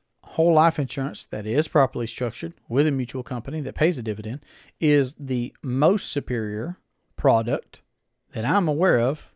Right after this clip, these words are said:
in all of America, again, that we can implement the process of banking with in a privatized way. And to mention some of the characteristics, when implementing the infinite banking concept,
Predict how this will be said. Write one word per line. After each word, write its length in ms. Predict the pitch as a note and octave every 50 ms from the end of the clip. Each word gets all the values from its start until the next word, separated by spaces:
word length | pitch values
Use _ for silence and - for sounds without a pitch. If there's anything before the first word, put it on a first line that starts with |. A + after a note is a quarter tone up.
| _ _ -
in 140 | C#3+ A#2+
all 320 | A#2 - C3+ D3+ E3 E3+ E3
of 100 | E3 F3+
America, 440 | G3 G3 E3 C3+ A#2+ A2+ - B2 A2+
again, 340 | A2 A#2 D#3 E3 B2+ A2 - _ - - - - - - - _ _
that 240 | C3 C3 B2+ C3 D3
we 120 | D#3 C#3+
can 260 | C3 - B2+ A2+ A#2 - _ -
implement 600 | D#3+ E3+ G#3+ A#3 A3+ - C#3 A#2+ A#2 A#2 - A#2+
the 100 | A2+ A2
process 640 | - - - - E3+ G3 F#3 - - A#2+ A2+ -
of 220 | - A2+ A2 A2 -
banking 640 | - B2+ A#2+ A#2 C#3 E3 F3+ F3 - - A2 G2 F#2
with 240 | E2 D2 - - - -
in 160 | - B2 G#2+
a 60 | F#2+
privatized 960 | - - - - B2+ A#2+ A#2 A#2+ C3 D3+ C#3+ - E3 D#3 D#3 D#3 D#3 - - -
way. 320 | E3+ E3+ E3+ F3 F#3 - - - - - - - _ -
And 120 | E3+ D#3
to 80 | D3 E3
mention 340 | F#3+ A#3+ C#4+ B3+ - A3
some 180 | F3+ - G3+ F#3
of 40 | E3+
the 80 | D#3
characteristics, 720 | - - D#3+ C#3+ B2+ - C#3 B2 A2 - - - - - - _ _ _ _ - - - _ _ _ _ _ _ _ _ _ _ _ _ _ _ _ _ _ _ _ _ _ _ _ _ _ _ _ _ _ _ _ _ _ _ _ _ _ _ _
when 260 | D#3+ D3+ E3+ E3+ E3
implementing 640 | E3+ G3 C#4+ D#4 C#4 - G#3+ F#3+ F#3 F3 E3 D#3 D3+
the 80 | D3
infinite 300 | D3 C#3+ C#3 - C3+ A#2+
banking 520 | A2+ C3 C#3 C3 - B2 A#2 A2+ A2+ C3+ D3 _ _ _ _
concept, 640 | - - C3 G#2+ G#2 - - A2+ A2 - - -